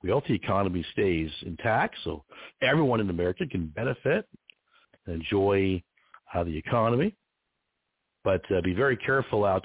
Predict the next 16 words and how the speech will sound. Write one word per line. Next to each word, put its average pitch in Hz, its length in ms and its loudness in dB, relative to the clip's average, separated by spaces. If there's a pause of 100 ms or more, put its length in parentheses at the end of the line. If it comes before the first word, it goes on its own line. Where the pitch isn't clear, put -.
there. 90 320 -2 (640)
While 107 100 2
all 104 160 4
that's 175 260 0
going 113 200 2
on, 120 200 2
we 120 120 2
have 87 160 0 (140)
generals 156 500 2 (540)
that 107 100 -2
have 92 120 2
a 85 60 -2 (100)
chest 143 300 0
full 113 320 2
of 90 60 -6
ribbons 135 460 0